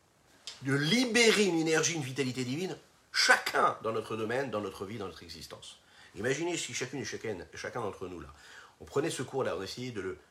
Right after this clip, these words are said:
diffuser, de le partager avec nos amis, afin que chacun se dise, « Allez, aujourd'hui, je fais quelque chose de plus. Je libère un petit peu la vitalité divine qui est en moi, dans tel ou tel objet, dans telle ou telle façon d'être, dans tel ou tel trait de caractère, où je me sens enfermé, et je fais rentrer le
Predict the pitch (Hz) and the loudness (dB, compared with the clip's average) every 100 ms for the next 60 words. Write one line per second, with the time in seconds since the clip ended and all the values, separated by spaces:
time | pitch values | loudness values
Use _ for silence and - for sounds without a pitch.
0 | _ 104 117 - 123 110 95 - - 143 | _ -14 -12 -10 -10 -8 -4 -2 2 2
1 | 135 110 - 90 87 98 151 - - - | 2 -2 -4 -8 -6 -6 -6 -8 -20 -20
2 | - - - 139 139 - 185 175 151 139 | -20 -12 -8 -6 -2 -2 0 -2 -2 -2
3 | 139 113 120 160 185 165 190 165 143 151 | 0 2 2 4 2 2 -2 -2 -4 -4
4 | 143 139 147 131 139 156 185 - - - | -8 -8 -6 -2 -2 -2 -2 -2 -4 -6
5 | - _ _ - - - 107 143 143 127 | -16 _ _ -20 -20 -8 0 4 4 2
6 | - - 120 160 202 175 202 143 123 - | -8 -4 0 4 6 10 10 10 2 -2
7 | 127 143 151 131 113 123 117 127 107 113 | -6 -2 0 2 0 -2 -4 -6 -8 -6
8 | 123 127 120 101 101 101 110 104 90 78 | -6 -6 -4 -2 -2 0 2 2 0 -4
9 | 101 95 95 92 85 90 92 - - 82 | -8 -6 -6 -6 -6 -8 -10 -18 -18 -12
10 | 85 95 87 101 95 - 113 - 127 98 | -8 -8 -4 -4 -4 -2 0 0 0 -4
11 | 92 - - - - 113 107 107 104 107 | -6 -12 -16 -20 -10 -6 -2 -4 -4 -4
12 | 104 - - 135 117 117 107 104 117 - | -4 -2 0 0 -2 -2 -2 -2 -4 -4
13 | 110 101 87 - - - - 117 120 110 | -4 -4 -8 -16 -20 -18 -12 -6 -4 -2
14 | 131 127 - 147 120 110 104 113 117 127 | 0 0 0 0 0 -2 -4 -6 -6 -4
15 | 123 120 131 | -4 -2 -2